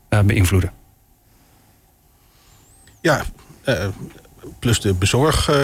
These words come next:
Speaker 2: de bezorgautootjes, hè, want niet alleen dat jij erin,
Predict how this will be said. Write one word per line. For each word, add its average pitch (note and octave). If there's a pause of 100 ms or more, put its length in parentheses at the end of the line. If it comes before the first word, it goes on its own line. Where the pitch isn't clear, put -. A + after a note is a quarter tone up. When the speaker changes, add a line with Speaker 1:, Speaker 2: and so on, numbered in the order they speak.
Speaker 2:
de C3
bezorgautootjes, C#3
hè, C#3
want C#3+
niet A2+
alleen G#2
dat G2
jij A2
erin, G2+